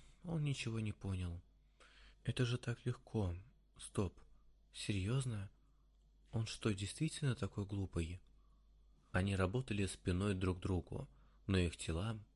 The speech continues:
дрожали от стыда. «Дай мне его. Дай мне его». Хм, нет. Нет, еще раз нет. Может быть, она это говорит не мне, а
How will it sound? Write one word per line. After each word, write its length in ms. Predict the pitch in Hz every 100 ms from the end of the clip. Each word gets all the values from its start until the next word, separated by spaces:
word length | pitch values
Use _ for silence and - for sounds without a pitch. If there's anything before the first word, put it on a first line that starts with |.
| -
дрожали 520 | 120 113 104 95 78
от 140 | 76
стыда. 440 | - - 85 78 80 - - - _ _ _ _ _ - _ -
«Дай 320 | 127 135 139
мне 280 | 131 120 107
его. 320 | 92 87 85 - - _ _ -
Дай 340 | 113 123 131
мне 280 | 127 113 107
его». 360 | 90 90 82 - - _ _ - - - - - - - - _ - - -
Хм, 140 | 117 90 - - - - - -
нет. 400 | 95 85 78 - - - - - -
Нет, 420 | 98 92 95 110 110
еще 380 | 101 95 101 95
раз 220 | 98 -
нет. 300 | 92 76 - - - - - - - - -
Может 320 | 92 92 95
быть, 360 | 92 90 - - -
она 200 | 92 92
это 160 | -
говорит 400 | 92 90 90 87
не 80 | 90
мне, 240 | 90 95 98
а 240 | 92 85